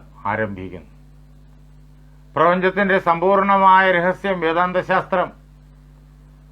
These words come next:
നമുക്ക് അഗസ്ത്യസ്തുതിയിൽ കേൾക്കാം. "നീ വരുന്നതും പാർത്ത് ഞാൻ ഇരുന്നിതു." അല്ലയോ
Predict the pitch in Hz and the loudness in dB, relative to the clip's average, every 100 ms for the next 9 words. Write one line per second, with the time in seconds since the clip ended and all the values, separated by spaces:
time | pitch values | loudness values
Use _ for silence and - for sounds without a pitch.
0 | - - - 135 151 147 143 113 - - | -20 -20 -4 0 0 2 0 -2 -10 -4
1 | 127 156 156 180 156 - 156 160 160 156 | -2 -2 -2 -4 -4 -6 -2 2 2 0
2 | 151 156 160 170 - - - - - - | 0 0 2 -2 -2 -18 -20 -20 -20 -20
3 | - - - 117 151 165 170 170 170 175 | -20 -20 -12 -2 0 2 2 0 -2 0
4 | 175 175 175 175 190 175 151 190 165 139 | -2 2 2 2 0 2 0 0 -2 -2
5 | 180 190 185 180 156 - - - - - | -2 -2 0 -2 -4 -14 -20 -20 -20 -20
6 | - - - - - - 139 151 | -20 -20 -20 -20 -16 -4 0 2